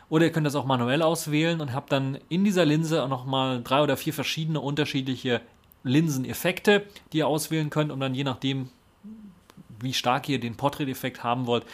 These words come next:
das auszuwählen, wie groß der Kontrast sein soll und so weiter und so fort. Das lässt sich also da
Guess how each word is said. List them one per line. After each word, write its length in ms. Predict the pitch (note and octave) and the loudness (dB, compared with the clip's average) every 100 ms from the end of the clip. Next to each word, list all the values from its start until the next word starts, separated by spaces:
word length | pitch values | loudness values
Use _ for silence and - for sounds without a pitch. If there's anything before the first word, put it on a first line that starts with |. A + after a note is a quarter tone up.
| - - | -20 -16
das 160 | - - | -12 0
auszuwählen, 640 | C3+ D3+ D#3 C#3 C#3+ C#3 | 0 2 0 0 2 0
wie 100 | C3 | -4
groß 200 | B2 B2+ | -6 -6
der 120 | D#3 - | -4 -2
Kontrast 480 | D3 C#3 C3+ - | -2 -2 -4 -4
sein 240 | - B2 A#2+ | -4 -4 0
soll 200 | A#2 A#2 | 0 0
und 160 | C3+ | -2
so 140 | C3 A2+ | -6 -6
weiter 200 | A2+ G#2+ | -6 -6
und 60 | |
so 80 | A2 | -10
fort. 320 | - G#2+ G#2+ - - - - | -6 -6 -6 -10 -20 -18 -6
Das 160 | B2+ C3+ | -4 -2
lässt 180 | C3 | -2
sich 140 | C3+ C3 | -2 -4
also 160 | A#2 | -2
da 400 | A2+ A2+ A2 - | 0 0 0 -2